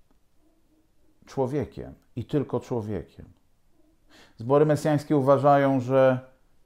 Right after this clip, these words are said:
Pan Jezus Chrystus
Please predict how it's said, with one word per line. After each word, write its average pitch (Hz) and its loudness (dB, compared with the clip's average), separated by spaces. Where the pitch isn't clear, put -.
Pan 123 0
Jezus 123 -4
Chrystus - -6